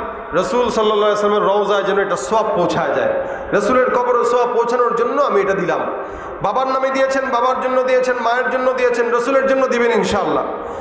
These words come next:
যেহেতু রাসূল সাল্লাল্লাহু আলাইহি ওয়াসাল্লামের শানে আলোচনা শুনলাম, আল্লাহ যেন রাসূলের খাঁটি উম্মত বানায় দেয়, বলেন আমিন। আর যদি রাসূলের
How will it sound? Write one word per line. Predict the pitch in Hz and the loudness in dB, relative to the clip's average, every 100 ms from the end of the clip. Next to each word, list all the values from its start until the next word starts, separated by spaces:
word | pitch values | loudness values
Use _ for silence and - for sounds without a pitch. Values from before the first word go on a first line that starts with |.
| - 151 | -10 -2
যেহেতু | 208 233 | 0 2
রাসূল | 226 220 254 | 2 2 0
সাল্লাল্লাহু | 240 247 220 | 0 0 0
আলাইহি | 240 | 2
ওয়াসাল্লামের | 233 | 2
শানে | 226 226 233 | 0 0 0
আলোচনা | 220 220 226 | 0 2 0
শুনলাম, | - 269 277 190 - - - - | 2 0 0 -2 -8 -10 -10 -4
আল্লাহ | 190 233 | -2 0
যেন | 233 | 0
রাসূলের | 233 220 240 240 | 2 0 0 0
খাঁটি | - 220 233 | 0 -2 0
উম্মত | 247 254 233 | 0 0 0
বানায় | 202 208 202 | -2 0 0
দেয়, | 196 | 0
বলেন | 190 190 180 | 2 0 0
আমিন। | 190 262 302 - - - - - | 0 0 -2 -4 -10 -12 -14 -6
আর | 180 208 208 | -2 0 0
যদি | 214 240 | -4 -2
রাসূলের | 233 220 254 254 | 0 0 2 2